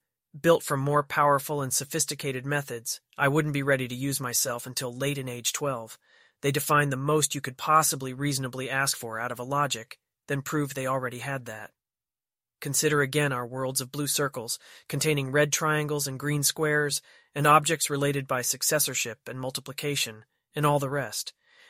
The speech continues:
We have said that the subject matter of logic is necessary connections from premises to conclusions.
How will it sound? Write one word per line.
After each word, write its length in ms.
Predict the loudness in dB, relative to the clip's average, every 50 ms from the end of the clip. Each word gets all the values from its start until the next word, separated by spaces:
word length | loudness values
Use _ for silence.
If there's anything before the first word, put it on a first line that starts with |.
| _ -2
We 80 | 2 2
have 120 | 4 4
said 240 | 4 4 4 4 2
that 120 | 0 -6
the 100 | -2 -2
subject 460 | 0 2 2 2 2 0 -2 -4 -2
matter 280 | -2 -2 -2 0 0 -2
of 120 | -2 -2
logic 480 | 0 2 2 2 2 0 -4 -10 -10 -10
is 140 | -10 -6 -4
necessary 520 | -2 0 0 0 0 0 0 0 -2 -4
connections 580 | -4 -6 -4 -4 -4 -4 -4 -6 -6 -6 -10 -10
from 220 | -10 -10 -10 -8
premises 500 | -4 -4 -2 0 0 0 0 0 -2 -6 -6
to 120 | -6 -8
conclusions. 760 | -8 -10 -12 -8 -4 -4 -2 -2 -2 -6 -8 -12 -14 -16